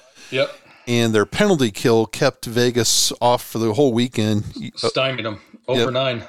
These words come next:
Speaker 2: Oh for nine on the weekend, and that meant, uh, Ben Kelich, again, the goaltender,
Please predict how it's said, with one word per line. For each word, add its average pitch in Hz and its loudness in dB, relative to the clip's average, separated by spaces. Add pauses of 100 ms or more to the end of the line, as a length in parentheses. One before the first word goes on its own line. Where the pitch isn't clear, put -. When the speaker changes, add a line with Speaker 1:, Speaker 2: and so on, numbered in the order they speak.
(100)
Speaker 2:
Oh 123 2
for 127 -2
nine 127 2
on 117 2
the 113 2
weekend, 120 2
and 107 2
that 120 2
meant, 120 -4
uh, 104 0
Ben 113 0
Kelich, 135 0
again, 110 -2
the 98 -4
goaltender, 120 0